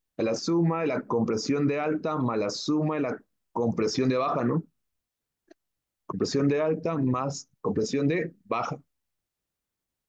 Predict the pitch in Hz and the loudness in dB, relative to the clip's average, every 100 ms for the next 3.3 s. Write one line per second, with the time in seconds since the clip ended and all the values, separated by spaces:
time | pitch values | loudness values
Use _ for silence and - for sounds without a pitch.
0 | _ _ - 156 165 160 160 131 151 165 | _ _ 0 2 4 2 2 2 2 0
1 | - 156 160 160 - _ _ _ _ _ | 0 0 0 -2 -14 _ _ _ _ _
2 | _ _ - 113 117 135 131 131 156 147 | _ _ 0 2 2 2 0 2 2 4
3 | 135 156 165 | 4 2 0